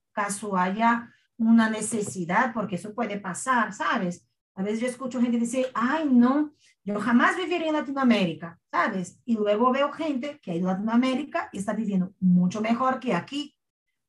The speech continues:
diferentes circunstancias, por diferentes razones, ¿no? Entonces, está abierto también a aprender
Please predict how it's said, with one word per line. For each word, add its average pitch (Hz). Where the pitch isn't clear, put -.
diferentes 196
circunstancias, 247
por 196
diferentes 196
razones, 208
¿no? 285
Entonces, 226
está 240
abierto 302
también 247
a 233
aprender 247